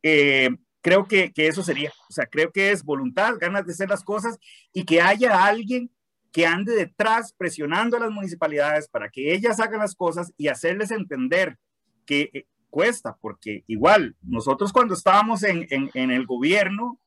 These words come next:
eh, cuando estábamos en el, en el ministerio, nosotros recorrimos todas las municipalidades.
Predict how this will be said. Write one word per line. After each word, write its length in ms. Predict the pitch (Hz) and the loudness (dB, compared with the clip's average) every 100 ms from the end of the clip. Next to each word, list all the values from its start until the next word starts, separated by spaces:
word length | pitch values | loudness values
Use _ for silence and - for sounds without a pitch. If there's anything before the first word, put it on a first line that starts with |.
| _ | _
eh, 320 | 117 113 113 | -6 -4 -4
cuando 220 | 123 117 113 | -4 -6 -6
estábamos 400 | - 139 202 226 | -2 -2 0 -2
en 100 | 226 | -2
el, 200 | 226 165 | -4 -6
en 80 | 160 | -6
el 80 | |
ministerio, 420 | 147 131 175 190 220 | -4 -4 -2 -2 -2
nosotros 340 | 156 156 214 | -4 -6 -6
recorrimos 500 | 226 147 131 196 226 | -6 -6 -6 -6 -6
todas 180 | 202 214 | -4 -4
las 80 | 233 | -4
municipalidades. 880 | 214 190 - 123 143 254 240 - | -8 -6 -4 -2 -2 -2 -6 -14